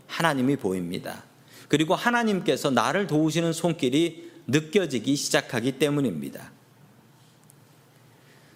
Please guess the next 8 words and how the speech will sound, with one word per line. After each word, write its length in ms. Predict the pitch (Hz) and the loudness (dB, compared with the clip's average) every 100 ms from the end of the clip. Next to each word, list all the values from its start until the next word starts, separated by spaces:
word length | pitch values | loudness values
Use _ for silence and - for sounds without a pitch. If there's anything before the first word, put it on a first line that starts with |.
| - | -2
저희 220 | 160 208 | 2 2
가정, 320 | 196 175 214 | 2 2 0
가정 380 | 180 156 214 220 | 2 2 2 2
예배 220 | 208 185 | 2 2
드릴 280 | 147 117 110 | 2 0 2
때 400 | 123 117 101 - - | 0 0 -2 -10 0
월요일 400 | 110 139 180 170 | 2 4 2 2
날에는 540 | 151 139 135 170 156 | 2 2 0 -2 -6